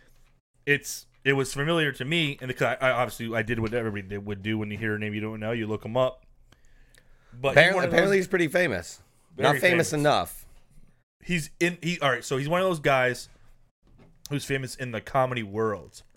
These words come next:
Speaker 1: Like,
Speaker 2: You
Speaker 1: if
Speaker 2: know
Speaker 1: you're
Speaker 2: s-,
Speaker 1: in comedy, you
Speaker 2: you know
Speaker 1: know
Speaker 2: who
Speaker 1: him.
Speaker 2: he is.
Speaker 1: Like, if you're in, like, that.
Speaker 2: <clears throat> You know who's terribly unfamous? You sent me the video, or no, I think you just posted on Facebook. I didn't know Chris Rock had a brother.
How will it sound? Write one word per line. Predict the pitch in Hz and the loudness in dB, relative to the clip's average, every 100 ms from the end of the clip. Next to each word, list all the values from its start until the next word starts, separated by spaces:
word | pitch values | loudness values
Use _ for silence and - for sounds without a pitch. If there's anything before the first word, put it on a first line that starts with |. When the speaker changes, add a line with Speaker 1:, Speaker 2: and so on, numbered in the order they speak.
| _ _ - - | _ _ -20 -18
Speaker 1:
Like, | - | 0
Speaker 2:
You | 147 | 6
Speaker 1:
if | 190 | 8
Speaker 2:
know | |
Speaker 1:
you're | 202 | 8
Speaker 2:
s-, | 202 | 6
Speaker 1:
in | 185 | 0
comedy, | 180 180 160 139 - - | 0 0 0 -6 -10 -18
you | 120 135 | -10 -2
Speaker 2:
you | 120 | 0
know | 131 117 | 6 8
Speaker 1:
know | 104 | 8
Speaker 2:
who | 95 | 4
Speaker 1:
him. | 90 | 2
Speaker 2:
he | |
is. | 82 | -2
Speaker 1:
Like, | 127 127 | -4 -6
if | 131 | -4
you're | 147 | -4
in, | 143 | -4
like, | 131 | -4
that. | 135 117 139 - | 0 0 0 -6
Speaker 2:
<clears throat> | - | -4
You | 123 | 4
know | 190 | 6
who's | 202 | 6
terribly | - 165 160 147 | 4 4 4 2
unfamous? | 120 131 135 - 101 95 90 | 4 2 2 2 2 2 -2
You | 104 | -4
sent | 101 117 | -2 -2
me | 90 | 0
the | 104 | -2
video, | 92 98 98 98 95 | 0 2 4 4 2
or | 90 | 0
no, | 107 120 117 117 | 2 4 4 4
I | 104 | 0
think | 123 | -2
you | 120 | -4
just | 104 | -6
posted | - 98 - | -2 -2 -2
on | 87 | -6
Facebook. | 98 98 110 107 - - _ _ _ _ _ - - _ _ _ _ | -6 -4 -2 -4 -4 -20 _ _ _ _ _ -20 -20 _ _ _ _
I | 156 | 2
didn't | 185 | 6
know | 190 180 | 6 4
Chris | - 170 - | 4 0 2
Rock | 131 135 127 | 2 4 4
had | - 120 | 0 2
a | 120 | 2
brother. | 82 117 107 104 | 2 2 2 0